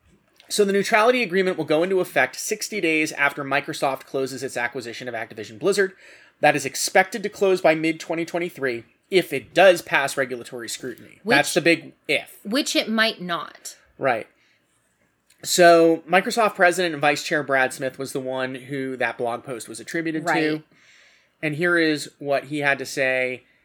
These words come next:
Speaker 1: in this joint statement. Quote, "Earlier this month, we announced a set of principles that will guide our approach to labor organizations, and the Activision Blizzard acquisition is our first opportunity to put these principles into practice.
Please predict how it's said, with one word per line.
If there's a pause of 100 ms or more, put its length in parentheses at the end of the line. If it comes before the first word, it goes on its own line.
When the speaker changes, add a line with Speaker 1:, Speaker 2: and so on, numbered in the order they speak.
(260)
Speaker 1:
in (160)
this
joint
statement. (360)
Quote,
"Earlier
this
month,
we
announced
a
set
of
principles
that
will
guide
our
approach
to
labor
organizations, (420)
and
the
Activision
Blizzard
acquisition
is
our
first
opportunity
to
put
these
principles
into
practice.